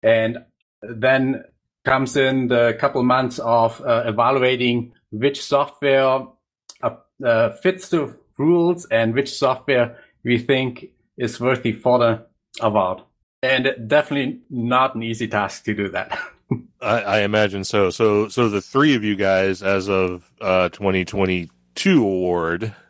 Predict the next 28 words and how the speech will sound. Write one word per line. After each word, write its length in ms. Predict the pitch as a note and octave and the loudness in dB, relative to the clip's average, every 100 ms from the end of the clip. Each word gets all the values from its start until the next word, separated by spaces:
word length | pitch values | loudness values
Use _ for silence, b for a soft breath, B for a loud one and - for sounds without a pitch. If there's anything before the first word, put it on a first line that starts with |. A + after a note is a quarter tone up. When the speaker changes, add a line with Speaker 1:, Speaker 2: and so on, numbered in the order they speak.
| _ - | _ 0
Speaker 2:
uh, 220 | F2+ E2+ | 2 2
Rich, 260 | F#2 F#2 - | 0 -2 -2
Klaus, 400 | - F2 F2 - | 0 0 0 -4
and 140 | F2 | -10
Kuhn, 380 | - A2 F#2+ F#2 | -2 0 2 2
you 140 | F#2+ | 0
guys 340 | F#2+ G2 G2 F#2+ | 2 2 2 -2
are 100 | F#2+ | -4
the, 200 | F2+ F2 _ - | -4 -8 _ -4
the 80 | F#2+ | 0
ones 340 | F#2+ F#2 F2 | 0 0 -2
who 140 | G#2 | -6
decide 760 | F2 F#2+ - A#2 G#2+ F2+ F#2 F#2+ b b b b b - | -4 -6 -2 2 2 0 -4 -8 b b b b b -2
amongst 360 | B2 B2+ - | 2 2 0
yourself, 560 | A#2 - A#2 G#2+ F#2+ - | -6 -2 2 2 0 -2
uh, 220 | G#2 G2 | 0 0
deliberating 840 | F2+ G#2+ G#2 G2 G2 F#2 F2+ F2+ | 0 0 0 2 2 2 -2 -6
who 300 | E2 A2 G2 | -4 0 2
will 100 | F#2+ | 2
be 180 | F2 G2 | 2 -2
the, 360 | F2+ F2+ F2+ F2 | -2 0 -2 -2
uh, 120 | G#2 | -4
the 160 | F#2 F#2 | -2 0
winner 360 | G2 G2 F#2+ | 2 2 2
of, 200 | E2+ E2 - | 0 -4 -6
of 160 | G2 | -2
any 340 | F#2 F2 F2 F2 | 0 -2 -6 -2
award, 460 | F#2+ F2+ E2+ D2+ | 0 2 0 -2